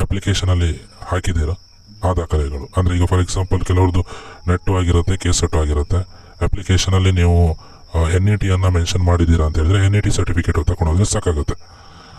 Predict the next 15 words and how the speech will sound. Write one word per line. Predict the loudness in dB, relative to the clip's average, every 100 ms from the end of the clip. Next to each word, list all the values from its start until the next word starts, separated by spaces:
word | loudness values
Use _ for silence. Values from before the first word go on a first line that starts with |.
| -20 -20 -20 -20 -8 -6
ಓಕೆ, | -4 -4 -2
ನೆಕ್ಸ್ಟ್, | -2 -4 -2
ಆ, | 2 2 0 -4 -10 -4
ಗೌರ್ಮೆಂಟ್ | -2 -2 -2 0
ಕಾಲೇಜ್ | 2 4 2 2 -4 -6
ಸರ್ವಿಸ್ | -2 0 0
ಸರ್ಟಿಫಿಕೇಟ್, | 0 0 0 0 -2 -4 -14 -2
ಇದು | 0
ಇಂಪಾರ್ಟೆಂಟ್ | 0 -2 -2 0
ಆಗುತ್ತೆ. | 0 2 2
ನೀವೇನಾದರೂ | 2 2 2 0
ಈ | 0 0
ಹಿಂದೆ | 0 -2 -4 -8 -20 -20 -8 -2
ಸರ್ಕಾರಿ | 0 2 0
ಕಾಲೇಜ್ಗಳಲ್ಲಿ | 2 2 2 0 2 2 2 2 0